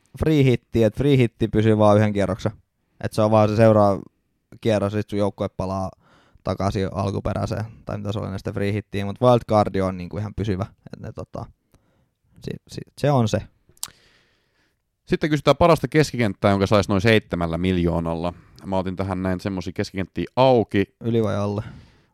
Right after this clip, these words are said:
Speaker 2: No mä sanoisin, että varmaan alle sit, jos se kysyy noin sen.
Speaker 1: No joo.
Speaker 2: Et sit, sit se on, sit se on varmaan Ben Rama, Gray vois olla kans ihan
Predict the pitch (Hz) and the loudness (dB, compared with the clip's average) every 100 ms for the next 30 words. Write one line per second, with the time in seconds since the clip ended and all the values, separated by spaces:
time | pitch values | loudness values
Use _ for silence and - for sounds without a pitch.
0 | _ 113 123 131 117 127 92 92 87 95 | _ -8 -4 -2 -2 -2 -2 -4 -6 -4
1 | 95 - 104 73 - - - 92 82 85 | -2 0 0 -2 -8 -12 -14 -12 -12 -10
2 | 85 82 76 85 78 107 110 90 107 113 | -8 -6 -8 -10 -10 -6 -4 -4 -8 -8
3 | - 120 - 131 - 104 95 - 127 - | -6 -8 -4 -4 0 0 0 -2 -2 0
4 | 90 107 117 110 120 110 110 104 104 101 | 0 0 2 4 4 6 4 4 2 -2
5 | - - _ _ _ _ _ _ 120 120 | -6 -20 _ _ _ _ _ _ 2 6
6 | 113 101 98 92 95 92 101 98 90 98 | 8 8 6 4 0 0 0 0 0 0
7 | 90 90 | 0 -2